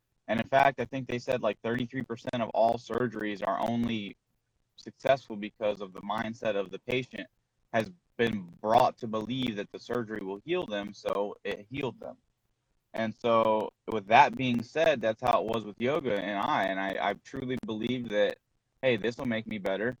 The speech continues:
and it did. And then I'm sitting here with more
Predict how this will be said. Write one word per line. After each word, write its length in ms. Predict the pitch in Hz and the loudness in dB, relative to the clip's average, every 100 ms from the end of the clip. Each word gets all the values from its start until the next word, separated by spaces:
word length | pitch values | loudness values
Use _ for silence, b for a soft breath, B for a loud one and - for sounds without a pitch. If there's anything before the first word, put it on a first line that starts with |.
| _ _ _ - | _ _ _ -8
and 280 | 110 110 98 | -2 -2 -2
it 140 | 110 | -2
did. 340 | 110 104 123 - _ _ _ _ | 0 2 0 -4 _ _ _ _
And 140 | 107 117 | -2 0
then 140 | 117 | 2
I'm 160 | 117 117 | 2 0
sitting 280 | - 127 | -4 -2
here 160 | 120 120 | -2 -2
with 200 | 113 110 - | -2 -4 -4
more 240 | 110 127 | -2 -2